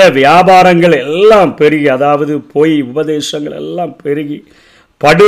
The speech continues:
ஜோராக நடக்கிற இந்த காலகட்டத்துல சுட்டு விரலின், நீதியின் தீய சுட்டு விரலினால நம்ம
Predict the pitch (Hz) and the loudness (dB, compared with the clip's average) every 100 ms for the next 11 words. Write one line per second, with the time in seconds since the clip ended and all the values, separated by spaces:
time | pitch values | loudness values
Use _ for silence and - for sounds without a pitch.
0 | 180 123 170 208 196 190 180 143 147 165 | 4 2 0 4 2 4 2 0 0 -2
1 | - 170 156 135 139 123 117 120 143 123 | 0 0 0 -4 -4 -4 -4 -2 -2 -4
2 | 117 - 113 123 143 143 _ _ _ _ | -8 -8 -8 -6 -6 -8 _ _ _ _
3 | _ _ _ - - 185 180 214 196 202 | _ _ _ -10 -2 -2 0 2 4 4
4 | 202 202 156 143 160 214 214 208 196 160 | 4 2 0 0 2 2 2 2 0 -4
5 | - _ _ 170 190 180 143 - 156 - | -8 _ _ -6 0 0 0 -2 -6 -2
6 | 196 165 165 156 151 151 165 156 _ _ | 0 2 2 0 0 0 -2 -6 _ _
7 | _ _ - 135 | _ _ -6 0